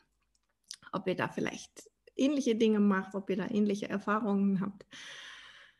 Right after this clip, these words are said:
Genau, also, wir sind in Stufe vier,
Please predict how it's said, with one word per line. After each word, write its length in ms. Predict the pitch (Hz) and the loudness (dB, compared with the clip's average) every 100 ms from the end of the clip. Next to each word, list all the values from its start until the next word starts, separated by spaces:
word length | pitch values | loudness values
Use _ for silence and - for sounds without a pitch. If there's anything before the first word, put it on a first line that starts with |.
| _ _ _ _ _ | _ _ _ _ _
Genau, 600 | - 254 226 190 165 - 202 - - - - - | 8 12 12 12 4 -2 -4 -6 -8 -10 -2 6
also, 580 | 226 214 196 196 - - - _ _ _ _ | 8 10 8 6 -2 -6 -16 _ _ _ _
wir 200 | 220 254 | 4 6
sind 220 | 311 339 | 6 6
in 140 | 339 359 | 4 2
Stufe 400 | - 277 285 285 | 0 0 0 -2
vier, 520 | - 254 247 269 | 2 6 8 6